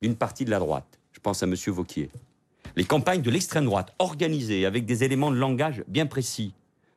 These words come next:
pour créer la discorde, la confrontation. Et moi, je pense, Olivier Mazerolle, et je le répète,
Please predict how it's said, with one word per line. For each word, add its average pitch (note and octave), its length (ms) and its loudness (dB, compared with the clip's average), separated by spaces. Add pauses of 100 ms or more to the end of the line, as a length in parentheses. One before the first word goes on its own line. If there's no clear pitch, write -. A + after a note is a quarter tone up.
pour C3 160 0
créer E3+ 440 2 (100)
la B2 140 0
discorde, G#2+ 580 -4 (200)
la A#2+ 120 -2
confrontation. C3 760 0
Et C#3 80 4
moi, F#3+ 160 4
je F3 100 -2
pense, A2+ 420 -2
Olivier F#2+ 220 0
Mazerolle, G#2+ 320 2
et D3+ 40 2
je C#3+ 100 2
le E3 60 2
répète, D3 360 -2